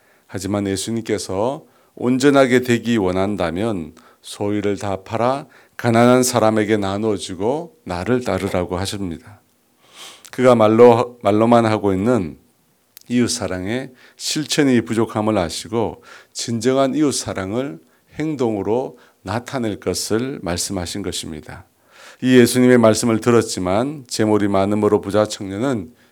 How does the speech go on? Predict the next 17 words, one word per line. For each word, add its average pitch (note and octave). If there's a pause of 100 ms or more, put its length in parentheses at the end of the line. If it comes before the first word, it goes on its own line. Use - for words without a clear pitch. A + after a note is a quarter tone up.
(120)
결국 B2+ (280)
자기 B2
소유를 A#2+
포기하지 B2+
못하고 G2 (240)
자기가 G2
가던 A2+
길을 A#2+ (260)
가게 G2+
되었다는 G2
것입니다. - (400)
그렇게 A#2
하고 B2
나서 A#2+
예수님께서 A#2
제자들에게 G#2
말씀하십니다. F#2